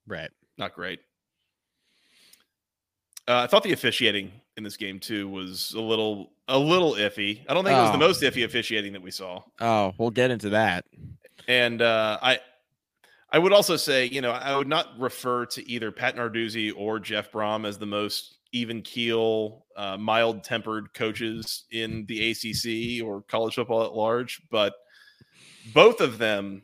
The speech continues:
Speaker 2: were absolutely getting after the officials on numerous occasions in this game.
Speaker 1: Irate, if you will.
Speaker 2: Yeah, there were, there were a number of really questionable things happening officiating-wise. Yeah, this is a weird game.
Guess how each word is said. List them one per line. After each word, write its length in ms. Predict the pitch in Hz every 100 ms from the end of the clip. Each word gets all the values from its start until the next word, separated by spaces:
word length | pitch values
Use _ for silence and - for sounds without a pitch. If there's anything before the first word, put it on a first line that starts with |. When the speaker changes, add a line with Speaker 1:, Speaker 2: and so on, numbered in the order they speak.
| _ -
Speaker 2:
were 400 | 120 113 107 - _ _ _ _
absolutely 600 | 156 190 - 135 135 120
getting 440 | 98 107 131 127 110
after 400 | 113 - 113 101
the 140 | 101
officials 640 | - 113 - 101 92 - -
on 260 | 110 101 98
numerous 580 | 101 113 147 123 101 -
occasions 720 | - 104 98 90 87 - -
in 100 | 101
this 160 | 92 -
game. 360 | 98 87 90 - _ -
Speaker 1:
Irate, 480 | 120 107 113 90 - _
if 120 | - -
you 80 |
will. 220 | - 104 - _ _
Speaker 2:
Yeah, 280 | - 104 87
there 200 | 95 127
were, 300 | 131 113 104
there 160 | 110 139
were 120 | 117
a 20 |
number 460 | 107 110 120 113 107
of 340 | 101 95 95
really 260 | 113 117 104
questionable 540 | - 117 107 117 101
things 340 | 98 104 101 95
happening 460 | 101 98 98 95 - -
officiating-wise. 960 | - 113 - 95 95 92 90 90 - - - - - _
Yeah, 180 | 131 117
this 180 | 110 190
is 60 |
a 60 | 196
weird 260 | 120 110 95
game. 320 | 92 87